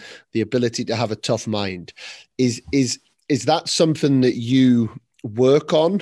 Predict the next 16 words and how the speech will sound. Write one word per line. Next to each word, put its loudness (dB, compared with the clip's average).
with, -2
with -2
a -6
sports -2
psychologist? 0
Is -8
that, -2
is -8
that 0
a -8
part 0
of -6
the -8
game -2
that -4
you, -4